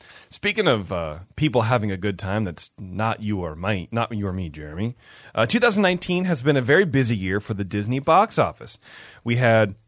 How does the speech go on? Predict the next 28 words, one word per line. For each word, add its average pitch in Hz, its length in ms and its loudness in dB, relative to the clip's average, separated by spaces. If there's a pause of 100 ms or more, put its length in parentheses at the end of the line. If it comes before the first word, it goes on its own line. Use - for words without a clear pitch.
(120)
a - 80 -8
Dumbo 160 340 6
live 151 200 4
action 143 360 0
remake, 131 480 -2 (400)
Avengers 120 520 0
Endgame, 117 720 -4 (140)
which - 140 -20
completes 104 440 -8
the 82 440 -12
Marvel 90 340 -4
Cinematic 90 480 -6
Universe, 92 460 -8
uh, 87 420 -14
I - 20 -16
believe. 107 280 -10 (480)
Uh, 85 240 -10 (120)
Al-, 95 200 -8 (100)
Ala-, 110 460 0
Aladdin 143 640 2 (120)
live 117 240 2
action 110 320 -2
remake, 98 500 -6 (520)
Toy 151 240 2
Story 139 300 0
four, 117 360 0
which 101 180 -6
was, 90 200 -12